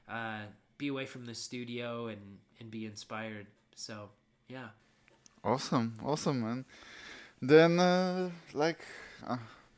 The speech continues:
Speaker 2: like, uh, I'm super happy, like, dude, that we met, that, uh, you, you had time for me for the podcast. I I really enjoyed everything that you shared, like, uh, learning about your story and, uh, seeing how your mind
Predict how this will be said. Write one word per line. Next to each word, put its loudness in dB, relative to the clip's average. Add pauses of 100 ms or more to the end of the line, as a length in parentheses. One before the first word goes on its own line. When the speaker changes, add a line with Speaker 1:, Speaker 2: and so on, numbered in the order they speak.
(440)
Speaker 2:
like, 6 (140)
uh, 12
I'm 8
super 12
happy, 12
like, 10
dude, 6
that 10
we 6
met, 12
that, 10
uh, 10
you, 2
you 2
had 10
time 8
for 0
me 2
for 2
the 6
podcast. 8
I 8 (640)
I 12 (120)
really 12
enjoyed 12
everything 12
that 6
you 4
shared, 8
like, 4
uh, 6 (100)
learning 6
about 8
your 6
story 8 (140)
and, 2 (100)
uh, -2 (280)
seeing 0
how 8
your 8
mind 8